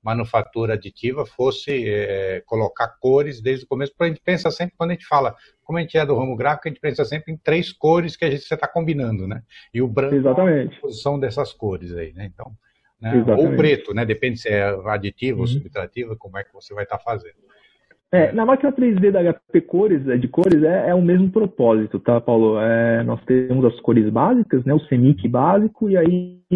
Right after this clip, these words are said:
Speaker 2: a máquina vai fazendo essa composição conforme a, a cor que é feita a peça, né? Com-, com-, conforme a cor que é feito o teu, o teu projeto de, de três D.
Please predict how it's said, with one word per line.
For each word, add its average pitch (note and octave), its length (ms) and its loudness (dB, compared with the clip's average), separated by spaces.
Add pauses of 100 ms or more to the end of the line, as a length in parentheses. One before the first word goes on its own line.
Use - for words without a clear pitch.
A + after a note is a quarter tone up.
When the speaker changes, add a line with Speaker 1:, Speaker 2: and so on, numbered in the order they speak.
Speaker 2:
a F#3 40 4
máquina F3 280 2
vai E3+ 140 4
fazendo D3+ 340 2
essa - 160 0
composição C#3 560 2
conforme C3+ 560 0
a, C3+ 320 4 (320)
a B2 80 0
cor D3 380 2
que - 160 -2
é - 20 2
feita C3 320 0
a C3+ 40 -8
peça, B2 420 0
né? B2 100 2
Com-, A#2 240 4
com-, A#2 400 -2
conforme B2+ 300 0
a - 20 -8
cor B2+ 180 0
que C3 100 0
é - 20 -12
feito B2+ 360 2
o C3+ 160 0
teu, C3 200 4
o B2+ 60 -2
teu C3 120 0
projeto B2 500 0
de, B2+ 600 2
de B2 120 -4
três C3 260 4
D. G#2 120 2